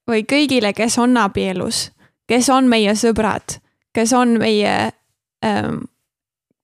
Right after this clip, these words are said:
näiteks meie kogudustest või meie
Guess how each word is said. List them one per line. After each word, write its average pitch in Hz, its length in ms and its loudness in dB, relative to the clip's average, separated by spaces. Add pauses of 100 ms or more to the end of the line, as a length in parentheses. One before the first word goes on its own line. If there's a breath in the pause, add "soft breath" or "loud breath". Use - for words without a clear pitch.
(200)
näiteks 226 380 -4
meie 214 180 0
kogudustest 254 920 -2
või 202 260 -4 (100)
meie 208 420 -2